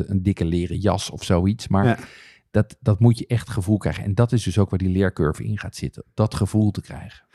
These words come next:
Speaker 2: Maar het gevoel, het helpt om het gevoel, eh, tastbaar te maken door te weten waar je op uit wil komen.
Speaker 1: Ja.
Speaker 2: Eh, als je minder lagen nodig, eh, belangrijk vindt, dan heb je, is het veel minder kritisch.
Speaker 1: Absoluut.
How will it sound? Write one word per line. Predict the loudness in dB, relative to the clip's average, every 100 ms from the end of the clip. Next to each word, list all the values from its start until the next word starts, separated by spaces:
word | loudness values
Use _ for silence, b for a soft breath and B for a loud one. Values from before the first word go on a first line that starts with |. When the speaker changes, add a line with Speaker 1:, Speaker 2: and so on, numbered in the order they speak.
| B -2
Speaker 2:
Maar | 0
het | 2
gevoel, | 2 6 6
het | 6
helpt | 6 4 4
om | 2
het | 2
gevoel, | 2 4 6 6 4 2
eh, | 2 2
tastbaar | 4 2 4 2
te | 4
maken | 4 4 2
door | 0 0
te | 2
weten | 4 4 2
waar | 2 2
je | 0 -4 B B B B _ _
op | -4 0
uit | 2 2
wil | 2
komen. | 2 2 2 0
Speaker 1:
Ja. | 0 -2 -2 _
Speaker 2:
Eh, | -2 -2
als | -2
je | 0
minder | 2 4 2
lagen | 2 2 2 -2 -2
nodig, | 0 0 -2
eh, | -4 -4
belangrijk | 0 0 0 -4
vindt, | -6 -6
dan | -6 -6
heb | -6 -8
je, | -8 -12 _
is | -10
het | -8 -2
veel | 2 4
minder | 4 0
kritisch. | -2 0 0 -2 -6
Speaker 1:
Absoluut. | -6 -4 -2 -2 -4